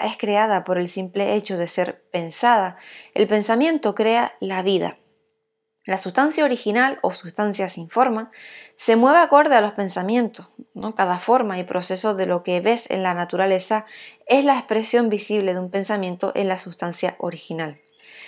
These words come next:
Cuando la materia sin forma piensa en una forma, la asume. Cuando piensa en un movimiento, lo hace. Y así es com-, como todas las cosas fueron creadas. Vivimos en un mundo de pensamiento, que es parte del universo de pensamiento.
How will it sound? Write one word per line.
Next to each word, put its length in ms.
Cuando 260
la 100
materia 380
sin 220
forma 400
piensa 260
en 60
una 180
forma, 460
la 120
asume. 460
Cuando 280
piensa 240
en 60
un 120
movimiento, 720
lo 220
hace. 380
Y 100
así 240
es 100
com-, 440
como 320
todas 280
las 140
cosas 360
fueron 300
creadas. 420
Vivimos 360
en 120
un 60
mundo 280
de 120
pensamiento, 680
que 100
es 60
parte 400
del 120
universo 500
de 160
pensamiento. 720